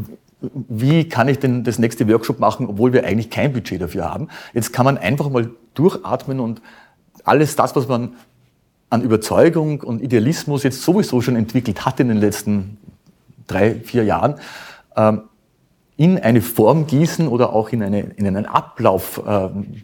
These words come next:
gießen, der vielleicht auch der ganzen Idee dann schlussendlich würdig ist.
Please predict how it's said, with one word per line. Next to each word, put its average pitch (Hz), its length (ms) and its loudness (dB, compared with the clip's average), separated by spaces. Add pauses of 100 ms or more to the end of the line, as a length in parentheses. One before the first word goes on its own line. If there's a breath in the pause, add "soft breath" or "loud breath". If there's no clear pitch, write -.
(120)
gießen, 135 480 -2 (1040 loud breath)
der 117 140 4
vielleicht 123 320 2
auch 123 160 0
der 113 100 -4
ganzen 113 300 -2
Idee 110 280 2
dann 113 300 0
schlussendlich 104 480 -8
würdig 98 360 -2
ist. - 220 -10